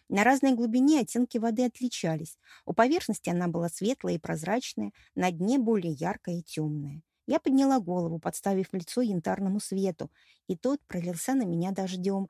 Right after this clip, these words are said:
окрасив всё вокруг насыщенным медным цветом и возвестив о наступлении вечера.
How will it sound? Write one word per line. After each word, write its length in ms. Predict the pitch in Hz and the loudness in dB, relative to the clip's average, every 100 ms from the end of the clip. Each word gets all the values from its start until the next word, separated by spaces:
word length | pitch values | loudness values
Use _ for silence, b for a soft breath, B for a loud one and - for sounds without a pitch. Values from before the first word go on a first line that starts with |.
| b b | b b
окрасив 500 | 170 - 196 - - | -6 -2 -2 -2 -8
всё 180 | - | -6
вокруг 460 | 165 180 - 302 - | -4 -4 -2 -4 -4
насыщенным 680 | 175 165 294 349 - 190 175 | -10 -4 -4 -4 -4 -2 -2
медным 340 | 185 180 170 165 | -2 -2 -2 -4
цветом 460 | - 233 - 175 b b _ | -6 -6 -6 -10 b b _
и 120 | 175 | -4
возвестив 580 | 160 147 151 - 262 - | -4 -4 -8 -4 -4 -4
о 80 | - | -4
наступлении 720 | 160 - 151 - 170 175 170 151 | -4 -4 -14 -6 -2 0 -2 -4
вечера. 500 | 151 - - 160 | -8 -10 -14 -16